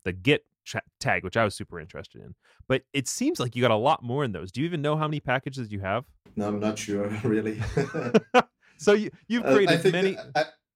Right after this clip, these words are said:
Speaker 1: Go ahead.
Speaker 2: I, I have, I have, I think, uh, five or six, uh, really, uh, uh, popular packages, but, uh, I have, like, uh,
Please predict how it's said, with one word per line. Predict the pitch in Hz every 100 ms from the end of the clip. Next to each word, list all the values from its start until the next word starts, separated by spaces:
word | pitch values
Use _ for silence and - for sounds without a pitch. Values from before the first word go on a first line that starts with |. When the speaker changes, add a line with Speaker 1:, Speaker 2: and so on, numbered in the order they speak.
| 147
Speaker 1:
Go |
ahead. | 147 143 143 -
Speaker 2:
I, | 139
I |
have, | 143 156 151 156
I | 127
have, | 135 143 135
I | 131 127
think, | 127 139 131 135
uh, | 123 117 113 110 107 104
five | - 135 143 127
or | 120
six, | - 131 120 - - -
uh, | 117
really, | 110 120 131 135 131 131 _ 107
uh, |
uh, | 113 104 110
popular | 131 123 123 113
packages, | 107 117 120 107 101
but, | 113 107 - 110
uh, | 104 101 98 _ _ _ _ _ _ _ -
I | 110
have, | 127 123 -
like, | 120 123 -
uh, | 123 120 117 110